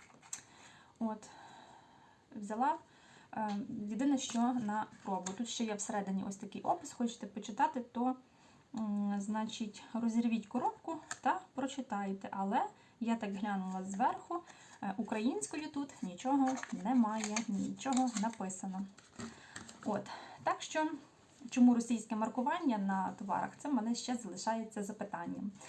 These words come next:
до компанії Pharmacy. Чекаю вас в коментарях, що думаєте з цього приводу. Кому цікава була розпаковка, е, не забувайте поставити мені вподобайку, підписатися на мій канал, щоб не пропускати мої нас-,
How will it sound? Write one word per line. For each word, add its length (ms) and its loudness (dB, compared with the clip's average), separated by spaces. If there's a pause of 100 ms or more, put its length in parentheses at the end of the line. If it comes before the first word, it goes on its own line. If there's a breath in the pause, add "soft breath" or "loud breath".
(140 loud breath)
до 100 -8
компанії 640 2
Pharmacy. 420 -6 (680 loud breath)
Чекаю 340 4
вас 200 6
в 60 -16
коментарях, 580 4
що 140 -2
думаєте 360 2
з 100 -8
цього 200 -2
приводу. 380 0
Кому 260 8
цікава 340 2
була 200 0
розпаковка, 840 0 (300)
е, 120 0
не 100 2
забувайте 440 4
поставити 440 2
мені 200 2
вподобайку, 600 0
підписатися 600 -4
на 100 0
мій 160 0
канал, 320 0
щоб 180 -4
не 100 -2
пропускати 560 -2
мої 220 0
нас-, 240 -6